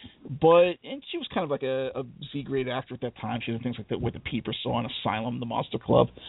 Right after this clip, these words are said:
Uh, pretty girl. But that's, first off, she was probably the worst of the Bond, uh, girlfriends at the time because she was totally hopeless. She was kinda like,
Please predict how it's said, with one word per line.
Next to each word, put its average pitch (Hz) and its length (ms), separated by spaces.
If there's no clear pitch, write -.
Uh, 156 540
pretty 277 200
girl. 110 260
But 185 160
that's, 269 280
first 254 160
off, 247 160
she 185 60
was 156 240
probably 165 220
the 113 100
worst 131 520
of 135 120
the 135 240
Bond, 139 720
uh, 117 420
girlfriends 127 640
at - 120
the 104 80
time 104 420
because 127 240
she 151 80
was 135 160
totally 160 280
hopeless. - 460
She 147 40
was 139 120
kinda 180 200
like, 135 280